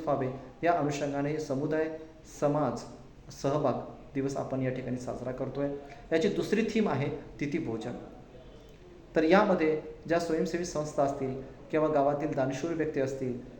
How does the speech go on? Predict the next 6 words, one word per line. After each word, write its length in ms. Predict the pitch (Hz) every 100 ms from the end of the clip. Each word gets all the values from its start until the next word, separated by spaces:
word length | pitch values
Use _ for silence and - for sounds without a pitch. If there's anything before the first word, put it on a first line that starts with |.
| -
किंवा 200 | 170 190 156
यांच्या 280 | 127 131 165
सहकार्याने 840 | - 131 139 127 127 123 - - - -
किंवा 200 | 156 160
काही 300 | 151 147 160
समाजातील 760 | 165 143 147 147 147 160 156